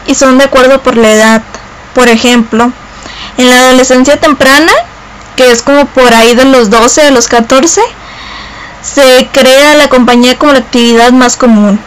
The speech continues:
En la adolescencia media, como por ahí de los catorce y quince, la inseguridad se acentúa porque el adolescente necesita un amigo fiel, digno de su confianza. En la adolescencia tardía,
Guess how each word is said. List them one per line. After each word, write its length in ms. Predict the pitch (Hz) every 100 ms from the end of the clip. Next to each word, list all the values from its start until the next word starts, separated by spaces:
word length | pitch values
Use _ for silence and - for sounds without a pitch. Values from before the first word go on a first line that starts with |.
| - - - -
En 160 | 240 247
la 80 |
adolescencia 960 | 240 240 247 220 247 240 254 254 254 285
media, 500 | 277 285 269 285 330 -
como 300 | 240 226 220
por 180 | 202 220
ahí 140 | 220
de 100 | 233
los 260 | 247 202 - - -
catorce 480 | 220 214 220 226 262
y 80 |
quince, 540 | 226 269 262 247 233 262 - - - -
la 80 | 254
inseguridad 680 | 247 262 254 240 240 233
se 120 | 233 285
acentúa 480 | 285 233 240 262
porque 320 | 277 247 233 240
el 80 |
adolescente 580 | 233 226 220 254 233 262
necesita 460 | 262 247 233 233 262
un 100 | 254
amigo 580 | 233 247 254 254 403 415 - -
fiel, 340 | 254 262 320 -
digno 400 | 233 277 254 269
de 80 | 254
su 140 | 247
confianza. 720 | 214 208 220 220 208 202 220 - - - - - -
En 120 | 240 254
la 80 |
adolescencia 640 | 262 254 247 285 277 330 349
tardía, 520 | 277 240 226 233 269